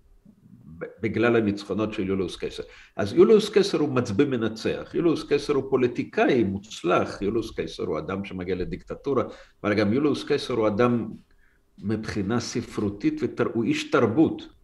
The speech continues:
הוא נואם מחונן, הוא סופר מחונן, הוא, אמ, אמ, אדם שכותב, אה, כתב, אה, הרי על המלחמות שלו בגליה הוא השאיר ספר שנקרא קומנטרי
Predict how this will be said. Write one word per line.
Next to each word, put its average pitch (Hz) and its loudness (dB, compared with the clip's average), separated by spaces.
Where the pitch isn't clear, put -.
הוא 120 0
נואם 131 4
מחונן, 80 -4
הוא - -4
סופר 202 0
מחונן, 67 -6
הוא, 135 -6
אמ, 113 -2
אמ, 95 2
אדם 120 0
שכותב, 117 2
אה, 107 2
כתב, 113 -2
אה, 92 0
הרי 87 -4
על 95 -2
המלחמות 98 -4
שלו 123 0
בגליה 120 2
הוא 104 4
השאיר 101 -4
ספר - -4
שנקרא 101 -6
קומנטרי 107 0